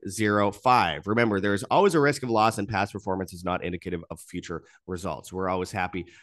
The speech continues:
to talk about our friends over at Patriot Gold Group. Check that link in the description of this video.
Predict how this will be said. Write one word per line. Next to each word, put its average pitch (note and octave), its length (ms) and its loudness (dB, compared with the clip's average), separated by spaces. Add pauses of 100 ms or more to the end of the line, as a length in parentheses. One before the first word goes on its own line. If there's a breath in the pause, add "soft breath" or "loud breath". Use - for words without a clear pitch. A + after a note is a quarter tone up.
(120 loud breath)
to F#2 220 -4 (200 loud breath)
talk G2 340 0
about F#2 300 -4
our F#2 120 -4
friends F2+ 400 -6
over G2 300 -2
at F2+ 140 -6
Patriot G2 440 -4
Gold F#2+ 260 -2
Group. G2+ 200 -6
Check - 300 -4
that G#2+ 220 -2
link B2+ 320 2 (120)
in C3+ 360 4
the A#2 240 2
description G2+ 640 0 (400 soft breath)
of F#2+ 320 -2
this F#2+ 440 -4
video. A#2+ 640 4